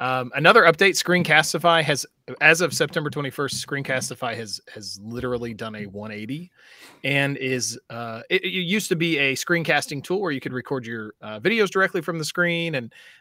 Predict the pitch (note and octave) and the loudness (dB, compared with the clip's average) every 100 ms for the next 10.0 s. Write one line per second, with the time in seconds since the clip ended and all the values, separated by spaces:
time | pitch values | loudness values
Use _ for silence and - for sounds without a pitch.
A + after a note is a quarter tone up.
0 | - A#2 A2+ B2+ C3 A2 C#3 B2 A#2+ A#2 | -16 -10 -4 -2 -2 -4 -8 -8 -8 0
1 | G#3 A#3+ - F#3 F3 E3+ D3+ C3 C3+ C3+ | 2 2 0 0 0 -2 -2 -4 -4 -6
2 | B2 - D#3+ D#3 D3 - _ C3 C3 B2+ | -8 -4 0 0 0 -8 _ -8 -6 -6
3 | B2 - - D#3 C#3+ C3+ B2+ A#2+ A#2+ - | -6 -4 -4 -4 -6 -4 -6 -6 -8 -8
4 | A#2 G#2 - C3 B2 A#2+ A#2 A2+ B2 C#3 | -8 -10 -8 -6 -4 -6 -8 -12 -4 -2
5 | D3 D#3 - C#3+ C#3 - C3 A#2+ A#2 G#2 | 0 -2 -2 -2 -2 -2 -6 -6 -8 -6
6 | A2 A2 A2 G#2 G#2+ - A2+ A2+ - A#2 | -4 -4 -4 -8 -14 -10 -6 -4 -6 -10
7 | A2 - - - B2+ G3+ G#3+ - E3+ D#3 | -14 -20 -20 -12 -6 2 2 4 2 0
8 | D3+ D3+ D3 - D3 C#3+ C3+ C3 B2 A#2 | 0 -2 -2 -2 -4 -2 -4 -4 -6 -6
9 | - C#3+ C#3 C3 B2+ B2 A#2+ B2+ B2 A#2 | -6 -6 -4 -4 -4 -6 -6 -6 -6 -10